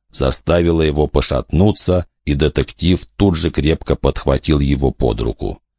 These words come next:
Гейб заставил себя продолжить осмотр. Дальше лежала пара сморщившихся джинсов.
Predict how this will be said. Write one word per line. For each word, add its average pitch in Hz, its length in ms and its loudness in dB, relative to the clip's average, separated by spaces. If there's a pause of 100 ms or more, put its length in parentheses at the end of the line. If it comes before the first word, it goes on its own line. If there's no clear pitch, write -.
(240)
Гейб 98 320 0
заставил 82 580 0
себя 73 360 0
продолжить 73 720 -2
осмотр. 60 640 -6 (340)
Дальше 87 500 0
лежала 76 480 0
пара 87 380 2
сморщившихся 82 960 -2
джинсов. 69 680 -2